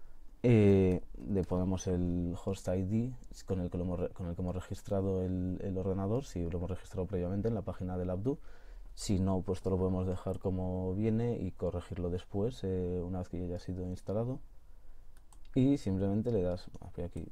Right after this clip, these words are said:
quitarla de clicar porque, bueno, esta es una máquina virtual en la que he borrado ya más de cien veces el disco duro, pero por favor, eh, esto es muy importante. Y le dais a OK y aquí simplemente pues ya invoca otra vez el Partiz Magic,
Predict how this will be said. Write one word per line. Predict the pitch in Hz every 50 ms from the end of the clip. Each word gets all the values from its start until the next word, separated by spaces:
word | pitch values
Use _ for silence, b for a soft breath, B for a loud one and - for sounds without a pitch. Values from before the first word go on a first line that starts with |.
| - -
quitarla | - 87 - 92 92 92 90 90 90
de | 87 90 85
clicar | - 90 85 87 101 101 101 107
porque, | 110 - 92 87 82
bueno, | 78 78 76 76 - - -
esta | - - - -
es | 82 - -
una | 85 82 82 85 85 87 85 85 85 85 85
máquina | 85 87 90 87 80 78
virtual | 85 82 82 - 85 82 82 -
en | - 87
la | 87 82
que | - - 85
he |
borrado | 85 80 80 82 80 80
ya | 78 80 82 78
más | 80 82 85 - -
de | 82 82 85 85 - - b b b b b
cien | - - - 85 85 90
veces | 98 90 90 - 104
el | 95 90
disco | 92 92 - 92
duro, | 90 90 92 101 110 - B B B B B B B B B B B B B - -
pero | 85 82 85
por | - - 87
favor, | - 85 87 90 92 - -
eh, | 82 80 78 76 78 85 - - - - - - - - - -
esto | 95 - - -
es | 80 85
muy | 80
importante. | 78 73 76 - - 87 78 73 - 71 76 - - - - b b b b b b b b b - - - - - - - - - - - - -
Y |
le | 120 104 101
dais | 104 104 104 101 113
a | 110
OK | 110 107 139 139 143 151 - - -
y | - 143 131 127 120
aquí | 107 104 104 - 110
simplemente | 104 - 117 104 107 107 110 113 107 120
pues | 120 104 92
ya | 95 104 98
invoca | 104 101 95 95 92 -
otra | 95 90 98 98 92
vez | 95 101 98 - 98
el | 92 90 87 87
Partiz | - - 87 90 - - 98 -
Magic, | 101 101 101 101 110 123 127 -